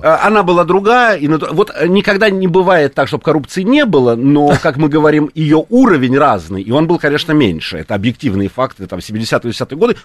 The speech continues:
Speaker 1: он был меньше, безусловно, это бесспорно криминологически. Э, хотя нулевой, нулевого показателя нет нигде и никогда не будет.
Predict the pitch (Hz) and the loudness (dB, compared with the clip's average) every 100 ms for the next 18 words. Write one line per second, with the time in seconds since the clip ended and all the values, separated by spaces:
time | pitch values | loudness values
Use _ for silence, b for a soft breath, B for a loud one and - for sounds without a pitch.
0 | - 160 143 151 139 151 160 - 131 131 | -2 0 4 4 4 4 2 -2 -2 -4
1 | 151 - 92 80 85 95 107 - 117 82 | -6 -2 -2 -2 -6 -6 -8 -4 -4 -4
2 | 85 b b b 101 101 98 101 87 - | -8 b b b -4 0 0 -2 -6 -10
3 | - 76 B B 87 110 131 143 147 143 | -12 -16 B B -6 -4 0 2 4 2
4 | 190 208 180 - 123 147 143 180 185 135 | 4 4 2 0 -2 2 2 2 0 -2
5 | 156 131 147 131 139 131 165 151 127 123 | -2 0 0 0 -2 0 0 0 0 0
6 | 139 131 98 76 | 0 0 -2 -6